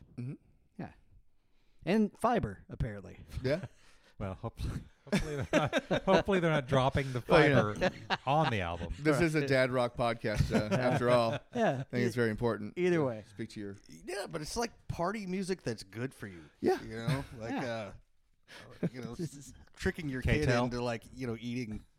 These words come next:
Speaker 4: his broccoli or something. I don't know.
Speaker 2: It's the
Speaker 4: Uh,
Speaker 1: cruciferous
Speaker 2: C-,
Speaker 1: record.
Speaker 2: C.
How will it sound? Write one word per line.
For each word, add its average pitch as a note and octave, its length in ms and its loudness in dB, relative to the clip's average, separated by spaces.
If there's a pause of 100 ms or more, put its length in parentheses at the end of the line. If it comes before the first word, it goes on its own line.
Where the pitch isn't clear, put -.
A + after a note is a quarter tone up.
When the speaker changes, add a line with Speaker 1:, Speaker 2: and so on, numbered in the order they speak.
(220)
Speaker 4:
his A2+ 140 -14
broccoli A2 460 -2
or F#2 100 -10
something. F2+ 320 -10
I A#2 100 0
don't B2+ 120 2
know. F2+ 160 -10 (140)
Speaker 2:
It's - 100 -18
the A#2+ 240 0
Speaker 4:
Uh, G#2+ 280 2 (480)
Speaker 1:
cruciferous C#3 520 0
Speaker 2:
C-, C#3 40 -4
Speaker 1:
record. C#3 280 -4 (180)
Speaker 2:
C. G#2+ 400 -10